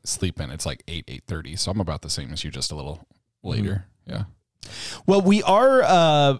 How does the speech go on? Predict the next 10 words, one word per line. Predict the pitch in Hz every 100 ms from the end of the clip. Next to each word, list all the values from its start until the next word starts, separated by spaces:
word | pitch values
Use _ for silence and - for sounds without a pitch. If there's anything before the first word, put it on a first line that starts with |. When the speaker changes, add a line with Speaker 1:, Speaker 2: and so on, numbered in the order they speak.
| -
Speaker 3:
for | - 170
real | 156 156 131
going | 139 139
to | 131
review | 131 131 135 131 123
the | 127 143
movie | 147 135
The | 127
Big | 135 127
Short. | - 143 135 117